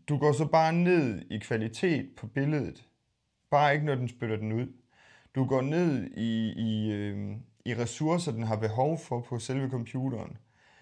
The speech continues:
Men så længe du skal nøjes med at klippe og redigere, og ikke begynde at lave farvebehandling, og ikke begynde at lave ditten og datten, så kan du, kan du faktisk mange ting med DaVinci Resolve. Ellers så kræver det altså en rimelig kraftfuld computer.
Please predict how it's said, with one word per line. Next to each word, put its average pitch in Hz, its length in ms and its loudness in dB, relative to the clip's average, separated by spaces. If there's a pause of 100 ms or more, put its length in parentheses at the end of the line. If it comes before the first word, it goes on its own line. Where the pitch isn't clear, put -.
(280)
Men 139 180 0
så 147 100 -2
længe 170 220 2
du 180 60 0
skal - 160 -2
nøjes 175 220 2
med 165 100 2
at 156 60 -2
klippe 147 440 0 (380)
og 117 120 -4
redigere, 123 680 0 (560)
og 120 140 0
ikke 156 240 0
begynde 147 280 0
at 127 60 0
lave 117 140 0
farvebehandling, 117 800 0
og 113 60 0
ikke 135 140 -2
begynde 131 300 -2
at 120 60 -2
lave 117 140 0
ditten 135 300 -2
og 113 140 -6
datten, 123 300 -2
så 135 100 -6
kan 143 180 -4
du, 135 120 -2 (100)
kan 139 100 -2
du 127 60 -2
faktisk 131 240 0
mange 131 240 0
ting 123 280 -4 (520)
med 120 180 0
DaVinci 117 680 -2
Resolve. 117 560 -2
Ellers 151 180 2
så - 60 -10
kræver 175 240 2
det 175 60 0
altså 139 180 -2
en 135 140 -2
rimelig 175 240 0
kraftfuld 175 440 -6
computer. 156 460 -4